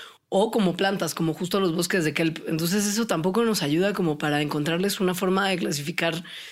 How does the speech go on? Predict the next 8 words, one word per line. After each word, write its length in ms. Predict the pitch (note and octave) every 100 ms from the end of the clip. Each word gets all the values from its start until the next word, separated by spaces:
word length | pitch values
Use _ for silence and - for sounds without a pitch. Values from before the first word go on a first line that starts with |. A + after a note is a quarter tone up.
| -
simple 540 | - G#3+ G3 G3+ G3+
y 60 | G3+
transparente 640 | F3 D#3+ E3 E3 E3+ F3+
y 60 | E3+
que 80 |
aplique 280 | D#3+ F3 E3+
pa' 160 | D3+ D#3
todas. 360 | E3 E3+ -